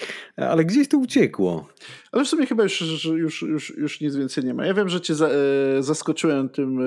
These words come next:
Speaker 2: e, shurikenem.
Speaker 1: E, tak, wiesz co, to jest, wow, e, będę szukał później,
Speaker 2: Dla fa-,
Speaker 1: chcę
Speaker 2: dla fa-,
Speaker 1: chociaż zobaczyć.
Speaker 2: dla fanów, e, ninja i samurajów shuriken, jak, jak najbardziej, nie? E, do otwierania. Więc tak już
Speaker 1: Jasne.
Speaker 2: lądując z tematem,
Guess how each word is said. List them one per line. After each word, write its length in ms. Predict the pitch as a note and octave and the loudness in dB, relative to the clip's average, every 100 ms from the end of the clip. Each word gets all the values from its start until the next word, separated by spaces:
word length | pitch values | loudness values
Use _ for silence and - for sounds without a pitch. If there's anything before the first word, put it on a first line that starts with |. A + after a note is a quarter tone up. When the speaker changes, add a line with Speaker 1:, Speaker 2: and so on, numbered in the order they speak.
| B2+ B2 | 0 0
Speaker 2:
e, 40 | A#2+ | -2
shurikenem. 720 | - C3+ B2+ C3+ B2 B2+ B2 _ _ _ _ - - - - - A2+ | -2 -2 0 -2 -2 -6 -10 _ _ _ _ -20 -20 -20 -12 -2 2
Speaker 1:
E, 180 | A2 | 4
tak, 340 | - A#2+ F2+ F2+ G#2 G2 G#2 | 4 4 2 0 -4 -4 -2
wiesz 180 | G#2+ G#2 | -2 0
co, 140 | A2 | 0
to 120 | G2+ | 0
jest, 260 | F#2+ E2 - - - - - - | 0 -2 -14 -12 -12 -14 -18 -8
wow, 320 | F2+ E2 - _ | -4 -4 -6 _
e, 200 | - G2 | -6 -2
będę 280 | A2+ A2+ A2 | -2 0 0
szukał 280 | - - F2 - | -2 -4 -4 -2
później, 300 | F#2 D#3+ E3 | 2 2 4
Speaker 2:
Dla 100 | G3 | 0
fa-, 40 | |
Speaker 1:
chcę 160 | - - | 2 4
Speaker 2:
dla 80 | C3+ | 4
fa-, 60 | |
Speaker 1:
chociaż 120 | F#3+ - | 4 2
zobaczyć. 540 | G#2 F#2 E2+ D#2+ - - | 2 2 0 -6 -12 0
Speaker 2:
dla 120 | D#3+ | 2
fanów, 420 | F#3 E3+ D#3 - C#3 C#3+ C3+ | 4 2 0 -2 0 2 2
e, 40 | C3+ | 2
ninja 540 | C#3 C#3+ C#3 B2+ A#2+ | 2 2 2 2 2
i 120 | A#2 | 2
samurajów 800 | A#2+ B2+ B2 A#2+ A#2+ A#2 A#2 - | 0 0 2 0 0 0 -4 -10
shuriken, 580 | - C3 B2 A2+ - - - | -6 -4 -4 -10 -12 -10 -10
jak, 180 | B2 - | -8 -6
jak 240 | B2+ - | -6 -4
najbardziej, 480 | B2 A#2 B2+ C#3+ A3+ | -4 -2 -4 -6 -4
nie? 180 | B3 D4+ G#3 - - - - - | -4 -6 -12 -14 -16 -18 -18 -4
E, 280 | C#3+ C#3 C#3 | 0 2 2
do 120 | D3 | 2
otwierania. 500 | - D#3 C3 A2+ - - - | 2 2 2 0 -6 -12 -4
Więc 200 | F3+ G3+ | -2 0
tak 140 | G#3 | 0
już 120 | G3+ G3 | 2 4
Speaker 1:
Jasne. 100 | G3 | 4
Speaker 2:
lądując 440 | F#3 G3 F#3 - | 6 4 4 0
z 40 | - | 0
tematem, 580 | D#3+ D3 - D3+ F#3 | 2 2 4 2 0